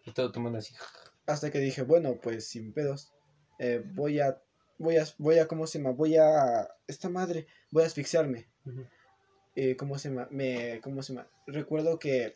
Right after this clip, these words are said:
Speaker 2: sí oí cómo se me cerraron los oídos,
Speaker 3: Ujú.
Speaker 2: güey. Y sentí cómo se me, cómo me ardía el pecho.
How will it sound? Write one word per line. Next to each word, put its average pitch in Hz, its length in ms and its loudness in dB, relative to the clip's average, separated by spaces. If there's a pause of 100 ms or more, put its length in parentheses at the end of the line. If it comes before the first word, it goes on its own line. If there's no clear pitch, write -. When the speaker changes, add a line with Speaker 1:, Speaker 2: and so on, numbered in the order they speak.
Speaker 2:
sí - 200 -2
oí 156 140 0
cómo 156 240 -4
se - 140 -12
me 123 380 -10
cerraron 151 500 -2
los 131 180 -2
oídos, 120 360 -6
Speaker 3:
Ujú. 139 100 -4
Speaker 2:
güey. - 180 -8 (1300)
Y 135 500 -2
sentí 143 380 -6
cómo 147 240 -6
se 143 100 -8
me, 131 120 0
cómo 147 200 -6
me 139 80 -4
ardía 127 200 2
el 123 80 -2
pecho. 131 380 -6